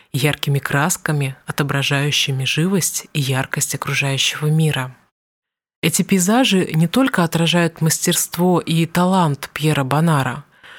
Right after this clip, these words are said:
но и приносят зрителю чувство гармонии и красоты, присущее его произведениям.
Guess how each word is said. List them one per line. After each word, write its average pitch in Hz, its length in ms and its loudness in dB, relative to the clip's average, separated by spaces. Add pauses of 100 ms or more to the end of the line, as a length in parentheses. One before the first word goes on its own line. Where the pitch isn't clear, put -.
(220)
но 156 100 4
и 151 40 2
приносят 170 460 2
зрителю 160 580 0
чувство - 380 -4
гармонии 151 640 2
и - 20 0
красоты, 175 800 -2 (400)
присущее 151 540 0
его 151 200 2
произведениям. 151 1000 0